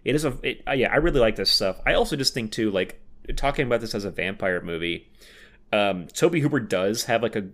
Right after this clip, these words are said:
nice gothic sensibility to him sometimes. Like, I think a big strength of the Texas Chainsaw Massacre is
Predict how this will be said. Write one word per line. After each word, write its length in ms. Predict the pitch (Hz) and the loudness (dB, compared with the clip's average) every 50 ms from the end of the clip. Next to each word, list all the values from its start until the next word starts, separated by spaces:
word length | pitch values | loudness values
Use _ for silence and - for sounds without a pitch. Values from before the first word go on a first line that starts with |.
| - - | -14 -12
nice 380 | 117 107 101 98 101 107 - - | -8 -4 -2 -2 0 -2 -2 -6
gothic 480 | 110 101 104 92 104 101 - 110 - | -4 -2 -2 -2 -2 -2 -4 -2 -2
sensibility 640 | - - 113 104 - - 92 92 90 92 101 107 110 | -2 -2 -2 -2 -4 -6 -6 -4 -2 -2 -2 -2 -4
to 140 | - 117 117 | -4 -6 -8
him 120 | 120 117 | -6 -8
sometimes. 760 | 117 - - 117 117 113 - 127 127 127 131 135 - - - - - - - - - - - - | -6 -6 -6 -6 -6 -6 -6 -6 -6 -6 -6 -6 -6 -6 -8 -8 -10 -12 -12 -14 -16 -18 -18 -4
Like, 200 | - 110 110 - | -2 0 2 2
I 60 | 131 | 2
think 180 | 131 - 147 135 | 2 2 2 2
a 40 | 131 | 2
big 200 | 107 117 113 - | 2 2 0 -2
strength 400 | - - - 110 104 107 107 110 | -4 -2 0 0 0 2 0 -4
of 60 | 95 | -6
the 60 | 101 | -6
Texas 300 | 95 - 110 107 - 107 | -8 -8 -8 -8 -8 -8
Chainsaw 400 | - - 110 104 98 - 104 95 | -6 -4 -4 -4 -2 -2 -4 -2
Massacre 460 | 95 95 95 90 - 95 - - 98 | -2 -2 -4 -4 -6 -8 -8 -6 -8
is 460 | 95 - 101 104 104 98 - - - | -6 -4 -4 -4 -4 -4 -6 -8 -10